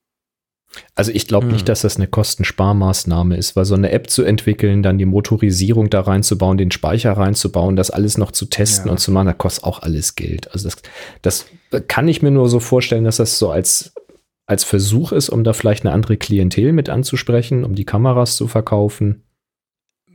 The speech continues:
Speaker 2: Möglicherweise. Also was, was mich, ähm, wo, wo mich die kleine, die, diese Mini-Polaroid-Kamera wirklich gejuckt hat, die fand ich ja echt spannend, die hab
Speaker 1: Die
Speaker 2: ich mir dann
Speaker 1: kleine?
Speaker 2: tatsächlich geholt.
Speaker 1: Ja.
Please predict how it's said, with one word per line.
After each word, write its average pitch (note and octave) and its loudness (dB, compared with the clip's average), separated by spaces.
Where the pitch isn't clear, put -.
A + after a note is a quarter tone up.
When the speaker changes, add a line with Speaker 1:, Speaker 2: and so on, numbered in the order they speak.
Speaker 2:
Möglicherweise. A#2+ 0
Also C3 2
was, C#3+ -2
was C3+ 0
mich, F3 2
ähm, B2+ 2
wo, D3 -14
wo D3+ 2
mich F#3 2
die D#3 -4
kleine, F3+ 2
die, B2 -2
diese A2+ -2
Mini-Polaroid-Kamera A2+ 0
wirklich D#3+ 0
gejuckt B2 -2
hat, F2+ -10
die - -10
fand D3+ 0
ich C#3+ 2
ja D3 0
echt E3 -4
spannend, C#3+ 0
die A#2+ 4
hab A#2 -2
Speaker 1:
Die B2+ -4
Speaker 2:
ich - -6
mir B2+ 0
dann G3 2
Speaker 1:
kleine? F3 2
Speaker 2:
tatsächlich B2 -2
geholt. C3+ 2
Speaker 1:
Ja. - -20